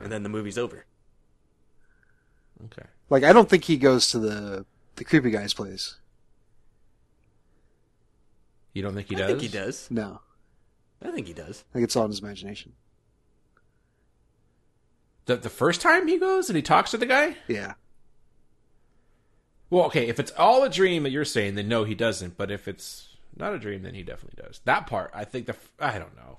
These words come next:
Speaker 2: Fuck this movie. All
Speaker 1: Yeah.
Speaker 2: right. Scott, number one.
Speaker 3: Number one, uh, Alex listed this, uh, this is four or three. Uh, but, yeah, just the,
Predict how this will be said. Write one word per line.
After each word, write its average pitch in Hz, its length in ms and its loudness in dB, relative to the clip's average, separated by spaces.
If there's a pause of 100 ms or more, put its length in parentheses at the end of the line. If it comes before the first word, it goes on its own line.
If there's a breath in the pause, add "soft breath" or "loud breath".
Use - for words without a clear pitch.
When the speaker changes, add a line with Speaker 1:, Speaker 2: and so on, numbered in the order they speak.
Speaker 2:
Fuck - 200 -20
this - 160 -20
movie. - 200 -20 (160)
All - 120 -4
Speaker 1:
Yeah. 131 80 -4
Speaker 2:
right. - 60 -14 (680)
Scott, - 420 -6 (100)
number 92 260 -10
one. 64 220 -14 (720 soft breath)
Speaker 3:
Number 202 180 8
one, 156 260 10
uh, 120 540 0 (280)
Alex 135 260 4
listed 123 260 -2
this, 117 340 -2 (380)
uh, 110 340 -6 (120)
this 117 320 -8
is 101 340 -8 (340)
four 170 220 2
or 127 40 0
three. 202 400 -4 (500 soft breath)
Uh, 113 280 0
but, 104 200 -4 (640)
yeah, 156 220 12
just 139 300 2
the, 117 420 0